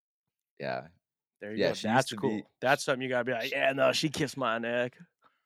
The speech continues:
Speaker 1: Yeah, but she, dude, it was kinda funny. She used to be super lesbian back in the day. So she, she was gay. Like, she was a lesbian that didn't like any dick. I was talking to my buddy about it. I was like, "Is she gay?" She goes,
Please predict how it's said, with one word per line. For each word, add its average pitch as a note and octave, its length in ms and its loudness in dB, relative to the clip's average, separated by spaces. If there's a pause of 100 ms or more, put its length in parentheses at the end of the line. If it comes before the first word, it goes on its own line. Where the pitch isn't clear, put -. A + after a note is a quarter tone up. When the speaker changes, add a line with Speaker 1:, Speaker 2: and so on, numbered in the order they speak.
(400)
Speaker 1:
Yeah, F2 140 2
but D#2 160 -4
she, A2+ 280 -2
dude, F2+ 380 -4
it G2 80 0
was G2 120 0
kinda G2 160 0
funny. D#2+ 260 -2
She - 200 -8
used A2 220 -6
to F#2 80 -20
be D#2+ 160 -10
super - 800 -8
lesbian C2+ 540 -10
back C2+ 200 -4
in C#2 60 -12
the C#2 80 -10
day. B1+ 180 -8
So F#2 160 -6
she, E2+ 320 -8
she F2+ 260 -12
was D#2+ 300 -6
gay. C2+ 400 -4 (280)
Like, E2 180 -2
she - 180 0
was B2 180 6
a G#2 40 4
lesbian F#2+ 360 2
that D2+ 180 -2
didn't E2 180 -4
like D2 200 -6 (100)
any D#2 320 -10
dick. C2+ 260 -8
I C2 40 -4
was D2+ 120 -6
talking D#2 280 -4
to D2+ 40 -6
my C#2+ 60 -6
buddy D2+ 260 -2
about E2 280 0
it. F2+ 100 0
I E2 100 -4
was D#2+ 140 -8
like, D#2+ 140 -6
"Is F2 80 -12
she - 160 -12
gay?" C3 420 -6
She - 160 -18
goes, D#2+ 240 -4